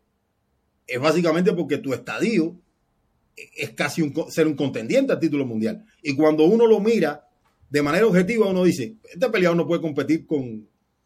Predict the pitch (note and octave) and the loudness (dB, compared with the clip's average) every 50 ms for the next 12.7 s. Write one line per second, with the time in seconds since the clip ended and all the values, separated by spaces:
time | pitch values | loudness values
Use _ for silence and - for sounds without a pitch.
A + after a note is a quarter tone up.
0 | _ _ _ - C#3+ C3+ D#3+ F3 F3+ G3 E3 C3 D#3+ D3+ C#3 C#3 B2+ B2 D#3+ G3+ | _ _ _ -4 -2 0 0 0 0 -2 -2 0 0 0 0 0 0 0 0 0
1 | F#3 E3 - - _ _ _ _ _ _ _ _ _ _ _ _ _ _ _ _ | -2 -4 -8 -14 _ _ _ _ _ _ _ _ _ _ _ _ _ _ _ _
2 | _ _ _ _ _ D3+ C3 A#2 A2 E3 F3 E3+ D#3 D#3+ E3+ D#3+ D#3+ G#3 A#3+ A3+ | _ _ _ _ _ -4 -4 -2 -2 0 0 0 2 2 0 2 2 2 0 0
3 | - E3+ C3+ C#3+ C3+ - C3+ A#2+ A2 - - _ - C3+ A#2 D#3 G3 F#3 - F#3+ | 0 -2 -2 -4 -4 -4 -4 -6 -6 -8 -14 _ -6 -4 -2 -2 -2 0 0 2
4 | D#3 C#3 D3 E3+ D#3+ C#3 D3+ C#3 G#3+ C4 C4 G3+ D3 C3 - C#3+ C#3 B2+ B2 E3 | 0 0 0 -2 -2 -2 -2 0 2 2 2 0 -2 -6 -8 -6 -6 -4 -2 -2
5 | E3+ E3+ D3 C#3+ E3+ E3+ D#3+ D#3 - - A3+ A3 E3 - D3+ C#3 C#3+ D#3 D3+ D3+ | -2 -2 -2 -2 -4 -2 -2 -2 -2 0 0 0 0 0 -2 -2 -2 0 0 0
6 | D3+ D3+ D3+ C#3+ B2+ A#2+ B2+ B2 C3+ C3+ C3 B2+ B2 A#2 A2 - A2+ G#2+ - - | 0 0 -2 -4 -6 -8 -8 -8 -6 -6 -8 -8 -10 -10 -8 -8 -8 -8 -10 -12
7 | _ _ _ _ _ _ _ _ _ _ - D3+ D3 F#3 F3+ F3+ F#3 E3+ F3+ F3+ | _ _ _ _ _ _ _ _ _ _ 0 2 2 2 2 2 2 2 4 4
8 | F#3 F3+ F3+ F3 - - F3+ F#3+ F#3 F3 - D3 C3 C3 B2+ B2 B2 B2 D#3 D#3+ | 2 2 2 0 0 2 4 4 4 4 2 0 0 0 0 0 2 2 2 2
9 | F3 F3+ - - C#3 D#3+ F3+ F3 F3+ D#3 D3+ C#3 - E3+ D3 D3 D3 D3+ D#3 D#3 | 0 0 -2 0 2 2 2 2 2 0 0 0 -2 -2 -4 -2 0 0 0 0
10 | C3+ C3+ F3+ F3+ D#3+ C#3 C3 C#3 D#3 D#3 D#3 E3 - - D#3 C#3+ D3 D#3 D#3 C#3 | 0 0 0 0 0 0 2 2 2 2 2 0 -2 -2 -2 0 0 0 0 0
11 | C3+ E3 E3 D3 C3 A#2+ - _ _ _ _ - C3 A2+ C3+ E3+ E3+ C#3+ E3+ F3 | 0 -2 -2 -2 -4 -6 -10 _ _ _ _ -8 -6 -4 -2 -2 0 0 0 0
12 | F3 F3+ E3 - - G#3+ G#3+ F3+ - C3+ D3 C#3 - _ | 0 0 -2 -2 0 -2 -2 -2 -2 -6 -10 -12 -12 _